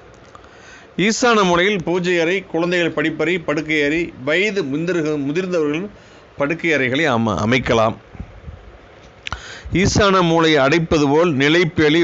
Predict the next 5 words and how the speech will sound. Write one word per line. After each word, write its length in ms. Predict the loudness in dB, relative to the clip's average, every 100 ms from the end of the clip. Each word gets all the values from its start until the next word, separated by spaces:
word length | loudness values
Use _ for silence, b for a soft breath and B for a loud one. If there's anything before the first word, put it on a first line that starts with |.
| 2
வைக்கக்கூடாது. 880 | 0 -2 -4 0 0 2 2 2 0 -2 -2
அம்மி, 400 | -2 0 0 0
ஆட்டுக்கல், 580 | 0 -2 -4 -6 -6 -4
விறகு, 420 | -4 -4 -2 -4 -6 -12 -20 -20 -20 -20 -20 -20 -20 B -20 -20
சுமை, 420 | -8 -4 0 0